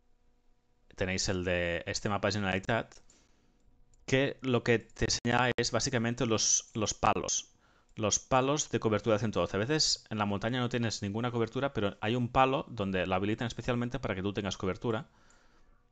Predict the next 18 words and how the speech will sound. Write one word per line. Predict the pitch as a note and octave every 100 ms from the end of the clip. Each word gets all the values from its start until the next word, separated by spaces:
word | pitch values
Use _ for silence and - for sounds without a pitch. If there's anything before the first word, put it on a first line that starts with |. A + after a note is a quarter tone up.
| _ _ _ _ _ - - _ _ _ - - - - - - _ _ -
Y | A#2
te | G#2
dice | F#2 -
las, | F#2+ E2+ - - - - - - _ -
te | F#2
dice | E2+ - F#2+
las | F2
coordenadas | G2+ F2+ F2 F2 F2+ -
y | F#2+
tal. | A#1+ - - - - - - - -
Si | - - A2
tú | - C#3
vas | D3+ D3
a |
hacer | - C#3+
una | C#3 C3 B2 B2
ruta | A#2 B2 B2+ B2+ A#2 G#2+
solo, | - D#3 A#2+ F2 D2+